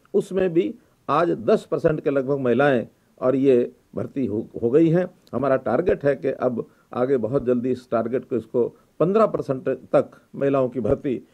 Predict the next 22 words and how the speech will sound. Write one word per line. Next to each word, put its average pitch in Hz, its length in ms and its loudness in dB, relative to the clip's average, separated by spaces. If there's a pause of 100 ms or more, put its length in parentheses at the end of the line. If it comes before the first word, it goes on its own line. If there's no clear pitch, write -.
(160)
ये 123 60 0
हम 127 100 0
करके 120 260 0
ले 110 160 2
जाएं। 202 320 6 (480)
और 247 180 4
महिलाओं 202 440 4
के, 233 200 4 (840)
के 175 120 0
साथ 190 280 4 (360)
छेड़खान 170 500 2
करने 165 260 0
वाले 180 300 2 (360)
या 208 420 2 (340)
जो 135 160 6
इस 233 140 8
प्रकार 202 340 0
के 196 140 -2
अपराध 247 360 2
करने 170 240 2
वाले 135 200 4
लोग, 110 320 0